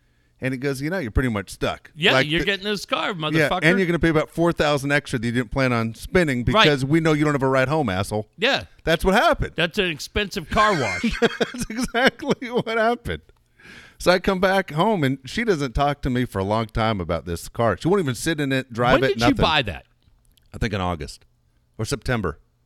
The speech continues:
Speaker 2: No, it's been
Speaker 1: Yeah.
Speaker 2: longer than that,
Speaker 1: No, I didn't
Speaker 2: hasn't it?
Speaker 1: have it because we, Lisa Ann was here August first, and I
Speaker 2: Yeah.
Speaker 1: know I didn't own it then.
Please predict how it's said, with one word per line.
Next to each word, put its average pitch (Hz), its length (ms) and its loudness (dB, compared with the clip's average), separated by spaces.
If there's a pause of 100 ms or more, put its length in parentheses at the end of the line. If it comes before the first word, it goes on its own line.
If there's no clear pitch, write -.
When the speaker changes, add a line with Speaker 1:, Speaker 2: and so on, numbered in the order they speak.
(560)
Speaker 2:
No, 262 300 -16
it's - 160 -18
been 143 100 0
Speaker 1:
Yeah. 151 160 4
Speaker 2:
longer 127 220 -4
than 90 160 -12
that, 117 160 -10
Speaker 1:
No, 143 100 -2
I 143 120 2
didn't 131 120 2
Speaker 2:
hasn't - 20 0
it? 127 40 2
Speaker 1:
have 127 180 2
it 120 240 -2
because 156 220 -6
we, 185 140 -4
Lisa 175 360 -4
Ann 190 140 -4
was 104 140 -4
here 110 300 0
August 101 400 -2
first, 90 460 -4
and 98 80 -6
I 110 80 0
Speaker 2:
Yeah. - 120 0
Speaker 1:
know 107 60 2
I 107 40 2
didn't 98 180 -2
own 95 140 -4
it 73 100 -10
then. 82 240 -4